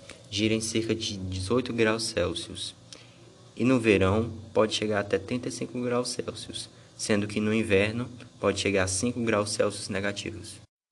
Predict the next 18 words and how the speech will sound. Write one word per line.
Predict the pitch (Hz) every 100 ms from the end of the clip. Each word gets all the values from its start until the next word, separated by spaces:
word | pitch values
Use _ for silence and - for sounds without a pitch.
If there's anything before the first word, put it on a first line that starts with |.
| _ _ -
Quanto | - 127 123
ao |
solo | 120 117 110
existente | 104 - 104 101
no | 104
bioma, | 87 82 92 92 85 90 - - - - - - -
ele | 101
sofre | - 104 107
bastante | 95 98 - - 117 107
danos | 98 98 110 107
devido | 104 101 113
à | 107
erosão, | 110 117 113 90 80 87 - - - - - - - - -
pois | 104 98
é | 104
um | 104
solo | - 104
arenoso. | 104 107 117 98 85 82